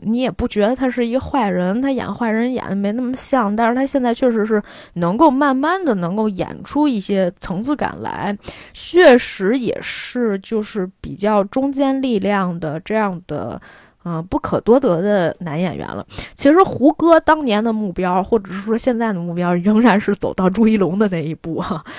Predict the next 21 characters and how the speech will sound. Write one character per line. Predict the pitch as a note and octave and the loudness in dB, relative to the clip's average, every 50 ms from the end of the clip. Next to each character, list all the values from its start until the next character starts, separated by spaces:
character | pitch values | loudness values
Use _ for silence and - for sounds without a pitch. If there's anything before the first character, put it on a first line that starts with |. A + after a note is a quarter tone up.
| - - - | -16 -16 -8
或 | - - C4+ | -4 -2 0
者 | A3 G3+ | 0 0
是 | F#3+ G3 A#3 A3 | 0 0 0 2
说 | A3+ B3 B3 | 2 2 2
要 | B3 B3 G#3+ | 2 2 0
比 | F#3+ - F3 | 0 -4 -6
朱 | - - B3 C4+ | -4 0 2 2
一 | C#4 C#4+ | 4 4
龙 | C4+ A3+ G#3 A#3 | 2 2 0 0
现 | - - D4+ C4+ | -2 -2 -2 -2
在 | B3 G#3 G3 | 0 0 0
这 | F#3+ G3+ F#3+ | 0 -2 -2
个 | F3 F3 | -4 -2
状 | F3+ G#3 F#3+ F3 F3 | -2 -4 -4 -4 -6
态 | F#3 F#3+ F3+ | -8 -8 -8
会 | F#3 - A3+ | -6 -4 -2
要 | G#3+ G#3 | -2 -2
再 | G#3 - C4 | 0 -2 -2
好 | C4 - - - - - | -4 -4 -6 -8 -8 -8
一 | - - | -8 -10
些。 | - - - - - | -12 -12 -12 -14 -14